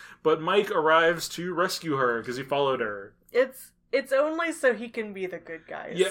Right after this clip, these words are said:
Speaker 1: it's
Speaker 2: suddenly.
Speaker 1: literally just so that he can arrive and rescue her. So she has to, like,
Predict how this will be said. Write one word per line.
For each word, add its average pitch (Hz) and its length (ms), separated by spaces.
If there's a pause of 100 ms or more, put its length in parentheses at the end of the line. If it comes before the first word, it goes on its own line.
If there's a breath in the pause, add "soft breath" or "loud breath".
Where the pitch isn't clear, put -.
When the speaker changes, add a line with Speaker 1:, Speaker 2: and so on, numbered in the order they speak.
(100)
Speaker 1:
it's 175 160
Speaker 2:
suddenly. 165 160
Speaker 1:
literally 240 320
just 208 240
so 208 80
that 175 160
he 180 120
can 165 360
arrive 156 500
and 151 160
rescue 135 440
her. 101 280
So 123 180
she 131 180
has 131 240
to, 139 100
like, 123 400